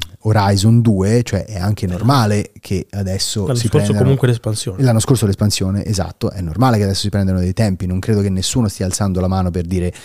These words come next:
Speaker 1: quanto va lenta Guerrilla. Insomniac, la tralasciamo perché, cioè, eh, fra Miles Morales,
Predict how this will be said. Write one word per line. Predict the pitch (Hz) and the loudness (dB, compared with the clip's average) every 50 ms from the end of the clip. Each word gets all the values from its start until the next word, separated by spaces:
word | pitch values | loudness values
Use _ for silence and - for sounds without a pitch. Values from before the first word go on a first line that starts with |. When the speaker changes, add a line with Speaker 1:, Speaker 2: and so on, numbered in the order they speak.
| - - - _ | -20 -20 -10 _
Speaker 1:
quanto | - 123 110 110 - 104 | 0 2 2 2 2 0
va | 92 95 | 0 2
lenta | 95 95 95 85 95 | 2 2 0 0 0
Guerrilla. | 92 92 90 85 82 76 73 76 80 78 - | 0 0 -2 -2 -4 -6 -6 -6 -6 -8 -8
Insomniac, | - 104 - - 120 107 95 92 87 82 87 - - - _ | -8 -6 -2 0 2 2 2 0 -2 -4 -6 -8 -12 -16 _
la | - 87 85 - _ _ _ _ _ _ _ | -8 -8 -8 -8 _ _ _ _ _ _ _
tralasciamo | - - 80 80 90 - - - - 82 - - 90 73 | -16 -8 -4 -2 -2 0 0 0 0 0 0 0 0 0
perché, | - - - - 85 - | -2 -8 -10 -8 -10 -10
cioè, | - - - 80 - - 80 80 80 78 | -8 -6 -6 -6 -6 -6 -6 -6 -6 -6
eh, | 78 | -6
fra | - 82 82 | -8 -8 -6
Miles | 80 85 90 95 90 - | -4 -2 -2 0 0 0
Morales, | - 101 92 92 92 90 82 80 78 80 - - - | 0 2 2 2 2 2 2 0 0 -2 -2 -4 -4